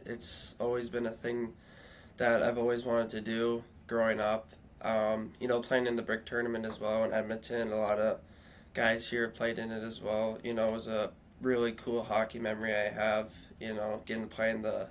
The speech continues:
West Ed-, Edmonton Mall there was a really cool experience. And, yeah, I just,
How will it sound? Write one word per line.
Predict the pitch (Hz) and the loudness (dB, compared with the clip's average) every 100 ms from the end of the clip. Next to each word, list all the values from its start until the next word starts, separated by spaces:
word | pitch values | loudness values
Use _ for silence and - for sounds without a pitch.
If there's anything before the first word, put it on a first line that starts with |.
| - - | -12 -2
West | 117 - | -2 -2
Ed-, | 117 113 - - | -4 -6 -8 -4
Edmonton | 117 117 113 117 | -2 -4 -6 -6
Mall | 113 113 | -4 -2
there | 113 117 117 117 - - - | 0 0 0 -2 -12 -20 -14
was | - 117 | -8 -4
a | |
really | 120 120 117 | -2 0 0
cool | - 117 | -2 -2
experience. | 113 - 110 110 110 110 - - - | -2 -4 -2 0 0 -2 -4 -10 -8
And, | - 110 | -6 -4
yeah, | 107 107 | -2 -2
I | - | -4
just, | - 113 - | -4 -4 -6